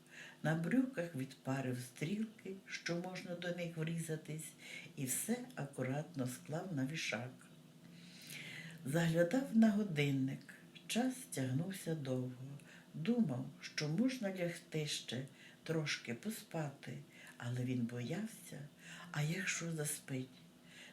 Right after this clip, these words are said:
«Терпи, хлопець, терпи», сп-, снувалась в голові думка.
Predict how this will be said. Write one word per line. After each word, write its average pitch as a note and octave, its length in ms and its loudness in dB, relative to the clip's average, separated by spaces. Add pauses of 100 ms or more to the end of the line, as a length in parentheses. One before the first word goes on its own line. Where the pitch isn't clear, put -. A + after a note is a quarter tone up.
«Терпи, E3+ 420 0
хлопець, C3+ 640 -6
терпи», C#3+ 520 -2 (540)
сп-, - 480 -12 (120)
снувалась F#3+ 680 0
в C3 120 -6
голові B2+ 400 2
думка. B2 440 -6